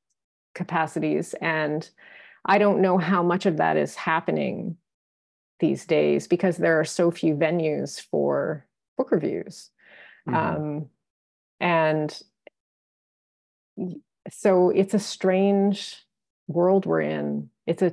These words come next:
Speaker 1: it's a s-, yeah, there is, I mean, the vacuum doesn't feel personal. The vacuum feels cultural.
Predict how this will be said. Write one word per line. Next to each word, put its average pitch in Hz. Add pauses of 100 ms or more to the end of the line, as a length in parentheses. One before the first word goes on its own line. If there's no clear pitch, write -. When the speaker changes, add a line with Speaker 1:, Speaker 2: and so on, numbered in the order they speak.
(120)
Speaker 1:
it's 175
a 185
s-, -
yeah, 170
there 175
is, 175
I 180
mean, 180
the 170
vacuum 185
doesn't -
feel 170
personal. 170
The 160
vacuum 170
feels 160 (340)
cultural. 151